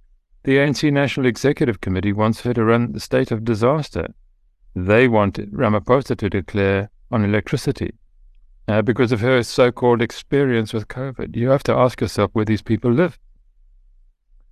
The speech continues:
We're not part of this debate. Literally, the only reason for declaring load shedding a state of disaster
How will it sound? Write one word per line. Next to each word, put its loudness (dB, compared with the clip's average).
We're 2
not 2
part 2
of 0
this -4
debate. -6
Literally, 0
the -6
only 2
reason 0
for -2
declaring -2
load 0
shedding 0
a 0
state 0
of -2
disaster -2